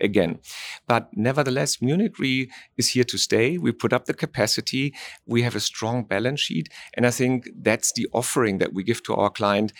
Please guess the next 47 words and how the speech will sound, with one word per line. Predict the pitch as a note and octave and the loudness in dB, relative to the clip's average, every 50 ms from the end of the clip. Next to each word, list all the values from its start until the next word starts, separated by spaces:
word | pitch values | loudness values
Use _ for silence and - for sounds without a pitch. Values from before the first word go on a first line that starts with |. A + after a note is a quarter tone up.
| - - - - | -20 -20 -20 -8
that | - - G#2 - - | -2 -2 -2 0 0
we | A#2+ G#2+ | -4 -6
can | - - G#2 G#2 | -4 -6 -8 -6
continue | - A2 G2+ F#2+ - - - C#3+ E3 E3+ C3+ A2 G2+ G2 G2+ | -4 -6 -6 -6 -4 0 2 4 6 6 6 4 4 2 0
to | - - | -4 -10
put | - - - C#3+ - - - - | -8 -2 0 0 0 0 0 0
up | G#2 A#2+ - _ _ _ _ _ _ _ _ _ | 2 2 0 _ _ _ _ _ _ _ _ _
the | - G#2 | -10 -8
capacity | - - - - - A#2+ G#2+ - - - - F#2 | -8 -10 -10 -4 -2 -2 0 0 -2 -4 0 2
needed | G2 G#2+ A2+ A#2+ A#2+ - - _ - | 4 4 6 4 2 2 -2 _ 2
if | A#2 A2+ - | 2 2 2
the | - B2 | 0 -4
prices | - - - A2+ A#2+ A#2+ B2+ A#2 - | -4 0 2 2 2 2 0 -2 -2
are | - A2 | -2 0
right | A2 G#2+ G#2+ G#2+ A2+ | 2 2 2 2 2
and | G2 - - | 0 0 2
if | - A#2+ - - | 0 0 2 0
we | B2+ | -2
can | A#2 - B2 A2 | -2 -2 -2 -2
define | G#2 G2 - - - - A2 A2 G#2 G2 G2 G#2 G2+ - - - - - | -2 -2 -4 -2 0 4 4 6 6 6 4 2 0 -4 -10 -20 -14 -6
the | G2 | -2
right | G2 G#2 G#2 G#2 | 0 0 0 0
structures | - - G#2+ G2+ - - - - - | 0 0 -2 -2 -2 -2 -6 -4 -4
for | - - G2 F#2 | -4 -2 0 0
the | F2+ F#2 | 0 0
business. | - G2+ G2 - D#2 - - - | 0 0 0 0 -2 -6 -6 -4
And | - | -2
I | G#2+ | -2
think | A#2 - C#3 C3 | 0 0 0 0
that's | - C#3 C#3+ - | 0 0 0 0
the | - C3+ | 0 2
good | B2 D#3 - - | 4 4 4 4
news. | D3+ B2 C3+ C3+ C3+ - - | 4 4 6 6 4 4 2
And | - - A#2+ A#2+ A#2+ A#2+ | 2 4 4 4 2 2
i-, | - - - C3 - - - - - - | 0 -2 -2 -4 -6 -8 -14 -18 -6 -2
if | - B2+ - | -2 0 4
there | - D#3 D3+ | 6 6 6
is | D#3 D3 | 6 6
an | D#3 D#3 | 4 4
industry | E3 F#3+ G3 E3+ - - - C3+ A#2 | 4 6 6 6 4 2 0 0 0
that | A2 G2+ - - - | 0 0 -2 -4 -10
can | - - - C3+ C#3+ D3+ | -6 0 2 2 2 2
cope | - - - - C#3 B2+ A2+ - - | -2 -2 2 4 4 4 2 0 -4
with | G#2 - | -2 0
these | - A#2 A#2 G#2 - | 0 0 0 0 0
new | A2+ A2+ G#2+ | -2 -2 -2
challenges, | - - A#2 A#2+ C3 A#2+ A#2+ C#3 C#3+ C#3+ C#3+ - | 0 2 2 4 2 2 0 -2 -4 -4 -6 -8